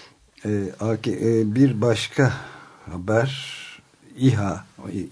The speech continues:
İhlas Haber Ajansı, Adalet ve Kalkınma Partisi Grup Başkan Vekili Mustafa Elitaş, yasa, iç güvenlik yasa tasarısına ya teröristler ya vatan hainleri karşı çıkar demiş.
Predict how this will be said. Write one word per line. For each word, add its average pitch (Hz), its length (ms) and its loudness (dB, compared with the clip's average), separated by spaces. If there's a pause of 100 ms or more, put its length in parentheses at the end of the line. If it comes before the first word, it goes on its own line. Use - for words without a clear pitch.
(100)
İhlas 95 300 -2
Haber 98 260 0
Ajansı, 87 600 0 (1160)
Adalet 110 360 0
ve 113 60 0
Kalkınma 107 460 0
Partisi 104 360 -2
Grup 110 360 -4
Başkan 107 480 0
Vekili 92 480 0
Mustafa 95 480 -2
Elitaş, 110 760 0 (1160)
yasa, 101 420 0
iç 123 320 -6
güvenlik 104 420 4
yasa 104 280 0
tasarısına 95 720 -2
ya 131 240 4
teröristler 110 680 0
ya 107 200 4
vatan 98 300 0
hainleri 80 580 -6
karşı 76 480 -14
çıkar 69 420 -12
demiş. - 540 -20